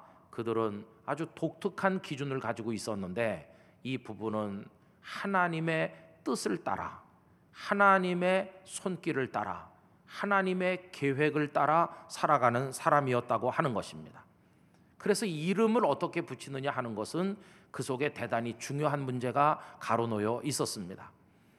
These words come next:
여러분, 사가랴와 엘리사벳이 아기의 이름을 요한이라고 해야 된다고 말했을 때 이 두 사람의 의견입니까? 아닙니다. 이것은 하나님께서 정하셔서 천사 가브리엘의 입을 통하여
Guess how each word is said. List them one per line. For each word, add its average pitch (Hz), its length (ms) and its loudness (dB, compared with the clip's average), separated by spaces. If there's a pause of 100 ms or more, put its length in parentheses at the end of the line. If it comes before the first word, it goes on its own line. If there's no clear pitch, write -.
(380)
여러분, 147 220 2
사가랴와 156 540 2
엘리사벳이 135 800 -2
아기의 139 520 -2
이름을 139 400 -2
요한이라고 135 960 2 (300)
해야 160 200 2
된다고 135 380 -2
말했을 110 480 -4
때 123 360 -4 (480)
이 165 120 -4
두 147 160 -8
사람의 151 400 2
의견입니까? 127 880 0
아닙니다. - 640 -8 (480)
이것은 117 640 0 (340)
하나님께서 220 960 4
정하셔서 131 760 0 (180)
천사 185 500 2
가브리엘의 147 800 0
입을 131 220 -2
통하여 135 540 2